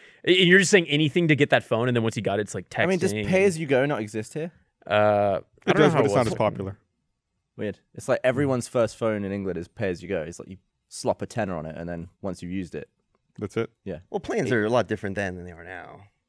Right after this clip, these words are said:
Speaker 2: Planes?
Speaker 4: Plans.
Speaker 2: Oh, plans. Yeah.
Speaker 4: Yeah, so it was one of those things, like, only for emergencies. I changed my number when I got to Austin 'cause I, I like having local numbers where I live. I feel
Speaker 2: Why?
Speaker 4: like it's annoying to be, like,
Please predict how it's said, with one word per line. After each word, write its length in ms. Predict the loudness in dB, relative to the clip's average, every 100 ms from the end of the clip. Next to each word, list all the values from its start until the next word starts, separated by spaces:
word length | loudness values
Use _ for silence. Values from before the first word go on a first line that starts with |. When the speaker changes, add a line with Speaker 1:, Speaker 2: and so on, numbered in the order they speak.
| _ _ _
Speaker 2:
Planes? 460 | -8 -8 -8 -14 -16
Speaker 4:
Plans. 380 | -14 -14 -14 -8
Speaker 2:
Oh, 100 | -8
plans. 360 | -10 -16 -18 _ _ _ _ _ _ _
Yeah. 140 | -10 -10 _ _ _ _ _ _
Speaker 4:
Yeah, 180 | -10 -10
so 260 | 0 4 6
it 40 |
was 100 | 6
one 100 | 6
of 60 | 4
those 160 | 4
things, 180 | 0 0
like, 240 | 0 0 -2
only 220 | -6 -6
for 120 | -8
emergencies. 440 | -10 -10 -10 -6 0
I 80 | 2
changed 260 | 2 0
my 100 | 0
number 240 | 0 2 0
when 120 | 0
I 60 |
got 220 | 0 -2 -2
to 100 | -2
Austin 340 | -4 -6 -8
'cause 120 | -4
I, 180 | -2 0
I 120 | 2
like 180 | 2 2
having 260 | 4 2 0
local 220 | -2 -2
numbers 340 | -4 -4 -8
where 120 | -8 -6
I 40 |
live. 280 | -4 -6 -8
I 60 | _
feel 60 | _ 2 4
Speaker 2:
Why? 20 |
Speaker 4:
like 160 | 6
it's 100 | 4
annoying 480 | 2 4 4 4 0
to 80 | 0
be, 100 | 2
like, 320 | 2 2 -4